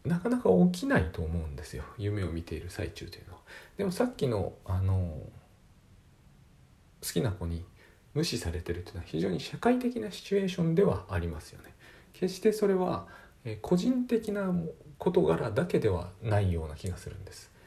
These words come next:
えー、相手がどういうふうに思ってこうやって怒ってるのか。で、相手の、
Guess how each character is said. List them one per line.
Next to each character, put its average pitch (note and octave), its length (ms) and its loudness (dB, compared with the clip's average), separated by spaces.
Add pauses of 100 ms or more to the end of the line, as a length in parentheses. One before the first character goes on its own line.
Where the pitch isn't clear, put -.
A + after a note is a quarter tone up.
(320)
え C#3+ 120 -2
ー、 E3+ 40 0
相 G3 140 0
手 G3 140 8
が C#3+ 100 4
ど C3+ 200 8
う G#3 60 10
い F#3 80 6
う E3+ 40 4
ふ E3+ 100 -4
う E3 40 2
に - 100 -4
思 F#2+ 200 0
っ - 40 -8
て - 400 -10
こ - 140 -2
う - 20 2
や G2+ 60 -4
っ - 40 -8
て - 80 -2
怒 G2+ 220 2
っ - 100 -2
て - 100 -4
る F#2 80 -10
の F#2+ 100 -12
か。 - 160 -18 (480)
で、 A#2+ 100 -2
相 F#3 140 0
手 F#3+ 140 2
の、 F#3+ 260 0